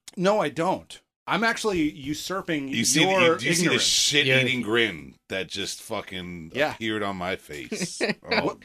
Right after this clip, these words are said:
Speaker 1: what's a din? Tell me.
Speaker 2: Oh,
Speaker 3: Din us,
Speaker 2: boy.
Speaker 3: please.
Speaker 2: A din.
Speaker 1: <laughs> It's time to eat.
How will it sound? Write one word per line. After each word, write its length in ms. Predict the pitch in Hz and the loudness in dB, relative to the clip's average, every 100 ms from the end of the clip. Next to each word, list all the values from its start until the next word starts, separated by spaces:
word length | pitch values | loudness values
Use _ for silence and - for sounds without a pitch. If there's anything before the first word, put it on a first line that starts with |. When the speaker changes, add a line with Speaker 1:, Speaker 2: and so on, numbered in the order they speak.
| - | -2
Speaker 1:
what's 200 | 170 - | 0 0
a 40 | 233 | -2
din? 360 | 143 202 147 - _ _ - | -4 -6 -6 -14 _ _ -10
Tell 160 | 151 | -8
me. 100 | 123 | -6
Speaker 2:
Oh, 380 | 87 90 85 - | -4 -2 -2 0
Speaker 3:
Din 200 | - 160 | 2 0
us, 180 | 113 - | 0 -12
Speaker 2:
boy. 60 | - | -12
Speaker 3:
please. 340 | 117 110 - - _ _ _ _ _ _ _ _ _ _ _ - | -12 -12 -14 -16 _ _ _ _ _ _ _ _ _ _ _ -14
Speaker 2:
A 60 | 82 82 | -14 -8
din. 260 | - 123 123 - | 2 2 2 0
Speaker 1:
<laughs> 120 | - | -6
It's 160 | 196 - | -8 -8
time 320 | 151 - - | -14 -14 -12
to 60 | 147 | -10
eat. 200 | 156 | -10